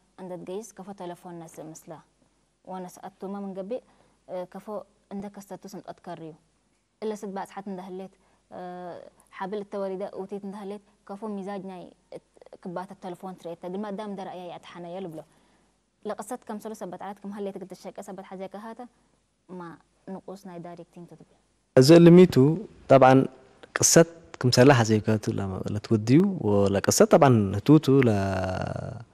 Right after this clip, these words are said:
Speaker 2: تكتب اندهلت ما كم سلوت ولا كتب لها قصت تلفون تلبلا تدهن. إذا تلفون نس اندهلت أنا زي ما قبل قدامكم رأيو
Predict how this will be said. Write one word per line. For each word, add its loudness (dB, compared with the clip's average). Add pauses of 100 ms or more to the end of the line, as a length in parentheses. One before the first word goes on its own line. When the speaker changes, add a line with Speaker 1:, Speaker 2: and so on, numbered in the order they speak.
(140)
Speaker 2:
تكتب 6
اندهلت 6
ما 8
كم 2
سلوت 6
ولا 0
كتب -4
لها 6
قصت 6 (640)
تلفون 10
تلبلا 4
تدهن. 4 (640)
إذا 10
تلفون 8
نس 6
اندهلت 8
أنا 6
زي 6
ما 6
قبل 4
قدامكم 6
رأيو 8